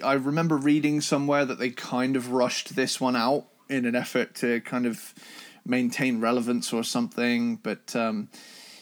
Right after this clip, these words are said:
you know, there's some strong material here with, you know, maybe a little bit of filler sprinkled in, but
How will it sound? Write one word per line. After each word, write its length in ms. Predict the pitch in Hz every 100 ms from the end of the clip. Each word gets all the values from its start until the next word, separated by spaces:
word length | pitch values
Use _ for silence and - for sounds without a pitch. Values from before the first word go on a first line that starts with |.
| _
you 180 | 202 165
know, 120 | 214
there's 200 | 185 254
some 160 | - 392
strong 400 | - - 170 180
material 540 | 151 - 160 190 160
here 320 | 131 127 117 113
with, 400 | 120 117 - -
you 100 | 127
know, 100 | 123
maybe 280 | 151 151
a 40 | 135
little 280 | 127 131 113
bit 160 | 117
of 160 | 107 - _
filler 440 | - - 139 123
sprinkled 560 | 120 - 135 123 120 113
in, 240 | 123 135
but 260 | 135 120